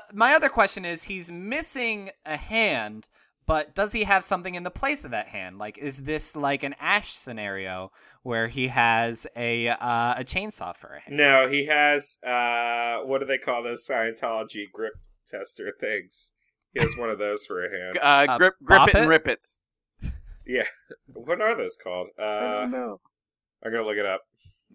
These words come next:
Speaker 1: What, what is this, like a wishbone thing?
Speaker 2: No. Don't
Speaker 1: Like,
Speaker 2: you
Speaker 1: is
Speaker 2: know
Speaker 1: this from the episode of Wishbone <laughs> where they looked
Speaker 2: the
Speaker 1: at the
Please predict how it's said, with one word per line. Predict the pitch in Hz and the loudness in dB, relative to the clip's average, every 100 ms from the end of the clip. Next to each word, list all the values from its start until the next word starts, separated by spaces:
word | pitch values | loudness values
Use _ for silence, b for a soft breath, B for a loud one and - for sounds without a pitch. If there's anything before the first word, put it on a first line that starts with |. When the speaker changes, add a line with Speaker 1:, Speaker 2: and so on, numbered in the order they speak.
| - | -12
Speaker 1:
What, | 208 262 - 196 | -4 -4 -4 -6
what | 226 | -4
is | 240 - | -4 -6
this, | 113 | -10
like | 113 | -10
a | 101 | -10
wishbone | 98 127 - 196 214 | -8 -10 -6 -8 -6
thing? | - 247 269 _ _ _ _ _ _ | -6 -6 -8 _ _ _ _ _ _
Speaker 2:
No. | - 120 156 113 98 104 | -6 -2 0 -2 -4 -2
Don't | 139 | 0
Speaker 1:
Like, | 170 | 0
Speaker 2:
you | |
Speaker 1:
is | 180 | 0
Speaker 2:
know | 196 | -2
Speaker 1:
this | 180 | 2
from | 202 190 | 0 2
the | 170 165 | 2 4
episode | 170 190 185 | 2 0 -4
of | 160 | -2
Wishbone | 147 156 - 165 240 196 - | -2 -4 -4 -4 -2 -4 -4
<laughs> | |
where | 208 - | -6 -6
they | 160 160 | -6 -8
looked | 180 165 | -6 -4
Speaker 2:
the | 123 123 | -2 2
Speaker 1:
at | |
the | 139 | 4